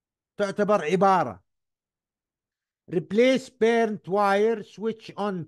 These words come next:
power, check the wires or other wires. Replace burnt wires. استبدل الأسلاك المحترقة. Burnt و burnt. Switch on ba-، power. شغل الكهرباء.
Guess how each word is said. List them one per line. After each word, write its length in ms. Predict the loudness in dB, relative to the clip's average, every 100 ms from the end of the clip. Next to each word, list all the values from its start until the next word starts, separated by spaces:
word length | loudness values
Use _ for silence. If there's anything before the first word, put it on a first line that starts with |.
| -2
power, 540 | 2 2 2 0 -4 -14
check 340 | -6 -6 -6 -8
the 180 | -2
wires 640 | 2 2 4 4 2 -2 -8 -10
or 180 | -8 -2
other 280 | 0 2
wires. 420 | 2 2 0 -6 -14 _ _ _ _ -8
Replace 540 | -8 -2 2 4 2 0
burnt 480 | 0 2 2 -2
wires. 560 | 0 2 2 -2 -8 -16 _ _ _ -16
استبدل 880 | -16 -4 -2 -2 4 4 4 0 -8 _ _ _ _ _ -2
الأسلاك 800 | 0 -2 -2 0 2 2 -2 -6 -2
المحترقة. 880 | -2 -2 -6 -6 -2 0 -2 -8 -2
Burnt 600 | 0 0 -2 -8 _ _ _ _ _ _ _ _ _ _
و 60 | -6
burnt. 720 | 0 2 2 0 -8 _ _ _ _ _
Switch 440 | -8 -2 -2 -2 -2
on 340 | 0 0 0
ba-، 440 | 2 2 0 -6 -10 _
power. 360 | 2 4 2 -2
شغل 380 | -4 -2 -2
الكهرباء. 600 | -2 -2 -2 0 -4 -8